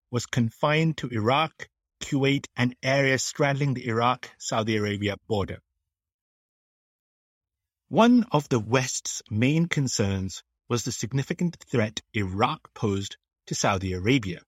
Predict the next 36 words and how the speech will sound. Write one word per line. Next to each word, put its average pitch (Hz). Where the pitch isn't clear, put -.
Following 208
Kuwait's 156
conquest, -
the 135
Iraqi 160
army 131
was 117
within 143
easy 135
striking 131
distance 101
of 110
Saudi 92
oil 127
fields. -
Control 156
of 113
these 107
fields, 151
along 147
with 151
Kuwaiti 127
and 110
Iraqi 110
reserves, 110
would 190
have 175
given 135
Saddam 104
control 139
over 107
the 107
majority 135
of 120
the 110
world's 98